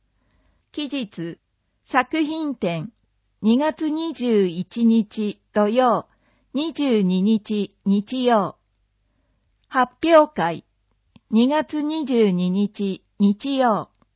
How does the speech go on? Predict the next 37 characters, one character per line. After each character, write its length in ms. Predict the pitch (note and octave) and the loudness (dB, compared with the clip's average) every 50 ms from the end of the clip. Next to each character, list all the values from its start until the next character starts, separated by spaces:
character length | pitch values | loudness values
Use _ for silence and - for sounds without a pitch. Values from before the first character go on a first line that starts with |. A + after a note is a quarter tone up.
| _ _ _ _ _ _ _ _ _ _ _ _ _ _ _ _ _ | _ _ _ _ _ _ _ _ _ _ _ _ _ _ _ _ _
時 140 | - A#3 A#3+ | -4 -4 -2
間 280 | - C#4 D4 D4 D4 C4 | 0 0 0 0 0 0
等 240 | - D4 D4 C#4 B3 | 2 2 4 4 4
の 160 | A3 G3 G3+ | 2 0 0
詳 240 | - - G#3 A3+ A#3+ | 0 0 0 0 0
細 320 | - - A#3 A3+ A3+ A3+ | -2 -2 -2 -2 -2 -2
は 300 | G3+ A3 G#3+ G3+ - - _ _ | 0 0 0 0 -2 -6 _ _
市 360 | - - - D4 C#4+ C#4 - _ - | -18 -12 -8 -6 -6 -6 -8 _ -8
ホ 260 | - - A#3 B3 C#4+ | -2 0 2 2 2
ー 20 | |
ム 160 | D4+ D#4+ D#4+ | 2 -2 -6
ペ 260 | - - D#4+ D#4+ D4+ C#4+ | -4 -2 -2 0 0 -2
ー 60 | A3+ | 0
ジ 140 | A#3 G#3 G3+ | 0 2 2
を 100 | F#3 F3+ | 2 0
ご 140 | - F#3 E3+ | 0 -2 -2
覧 260 | F#3+ G3 A3 A#3 G#3+ | 0 0 0 0 -2
く 80 | - G#3 | -2 -2
だ 200 | A#3 A3 A3 G#3+ | -2 -2 -2 -2
さ 260 | - - A3 G3+ F#3+ | -4 -4 -4 -2 -4
い。 120 | E3 - - _ _ _ _ _ _ _ _ _ _ _ _ _ _ _ _ _ _ - | -4 -8 -12 _ _ _ _ _ _ _ _ _ _ _ _ _ _ _ _ _ _ -2
臨 240 | A#3+ C4+ D#4 E4 D#4+ | -2 0 0 -2 -2
時 180 | D#4 D#4+ D#4 | -2 -2 -2
駐 280 | - D4+ D#4 D4+ D4 C#4+ | -2 -2 -2 -2 -2 -2
車 200 | - D#4 C#4+ C#4+ | -2 -2 -2 -2
場 460 | - C#4+ C#4 C4+ C4+ B3+ B3+ B3+ B3+ | 0 0 0 0 0 2 2 2 2
を 100 | - - _ | 0 -2 _
ご 140 | - A3 A3+ | 0 0 2
利 180 | G#3+ A#3 A#3+ A#3+ | 2 2 2 2
用 200 | A#3 A3+ A#3 A3+ | 2 2 2 0
く 140 | - A#3+ | -4 -4
だ 180 | G#3+ A3+ G#3+ G#3+ | -2 -2 -2 -2
さ 260 | G#3 - A3+ G#3 G3 F3 | -4 -4 -4 -2 -2 -2
い。 120 | D#3 - _ _ _ _ _ _ _ _ _ _ _ _ _ _ _ _ _ _ _ _ _ _ _ | -4 -8 _ _ _ _ _ _ _ _ _ _ _ _ _ _ _ _ _ _ _ _ _ _ _
持 140 | - A#3+ A#3+ | -4 -4 -2
参 360 | - - D#4+ E4 D#4+ E4 D4+ | 0 0 0 0 0 0 0
物、 460 | G#3+ A3 G3+ G3+ - E3+ E3+ D#3+ - | 0 0 0 -2 -2 -6 -8 -8 -8